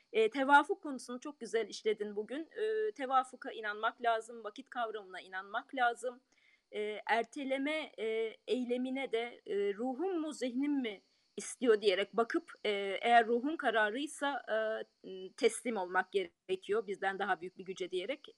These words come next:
ben de kapatıyorum tabii ki. Yani biraz evvel verdiğim örnekteki gibi o yaşlı amcanın yanına gitmeye üşenmemek, onu savunmak bana, e, üzerime düşen ağaçtan kurtulma mucizesini yaşattı. E, bir olduğumuzu, insan kardeşlerimizle,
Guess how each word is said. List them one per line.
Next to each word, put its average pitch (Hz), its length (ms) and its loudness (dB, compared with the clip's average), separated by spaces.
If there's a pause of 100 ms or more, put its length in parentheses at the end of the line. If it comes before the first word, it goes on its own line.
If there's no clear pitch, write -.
(140)
ben 175 160 -4
de 226 80 -4
kapatıyorum 175 520 -6
tabii 156 260 -10
ki. - 120 -8
Yani 202 220 6
biraz 247 200 4
evvel 220 260 4
verdiğim 214 320 -4
örnekteki 196 540 -6
gibi 185 240 -4 (280)
o 269 80 -4
yaşlı 240 340 0
amcanın 202 360 -6
yanına 214 260 -4
gitmeye 196 420 -8
üşenmemek, 277 720 -4 (260)
onu 262 200 -2
savunmak 208 600 -4
bana, 262 480 -2
e, 202 360 -6
üzerime 233 380 -2
düşen 214 260 -2
ağaçtan 190 540 2
kurtulma 233 460 -8
mucizesini 190 640 -12
yaşattı. 175 580 -4 (440)
E, 233 340 4 (260)
bir 403 220 10
olduğumuzu, 226 880 -4 (340)
insan 294 360 2
kardeşlerimizle, 262 1000 -4